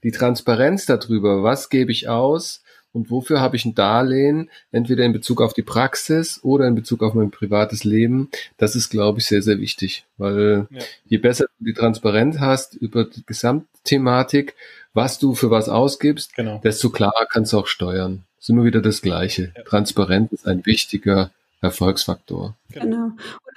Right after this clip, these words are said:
Speaker 3: es ist eben auch wichtig, ähm, dass man eben versteht, wenn man sich die Darlehensveränderung hier ansieht, dass es eben nur um die Praxisdarlehen geht und eben nicht um die privaten Darlehen.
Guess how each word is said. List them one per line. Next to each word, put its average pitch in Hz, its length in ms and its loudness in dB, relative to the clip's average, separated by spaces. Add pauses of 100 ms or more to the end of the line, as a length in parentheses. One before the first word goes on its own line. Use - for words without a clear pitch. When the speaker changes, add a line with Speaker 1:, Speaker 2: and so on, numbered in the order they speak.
Speaker 3:
es - 220 -4
ist - 20 -12
eben 240 320 2
auch 233 160 -2
wichtig, 262 640 -2
ähm, 240 380 0
dass 240 200 0
man 240 120 4
eben 226 220 4
versteht, 247 760 0
wenn 240 140 2
man 233 140 2
sich 226 100 -4
die 240 100 -2
Darlehensveränderung 240 760 0
hier 233 160 -2
ansieht, 254 800 0
dass 233 120 2
es 220 120 -8
eben 233 280 0
nur 269 240 4
um 240 120 2
die 214 100 -2
Praxisdarlehen 294 1120 2
geht 294 300 0
und 240 220 -2
eben 233 260 0
nicht 262 240 0
um 247 80 0
die 226 100 -2
privaten 233 540 0
Darlehen. 269 420 2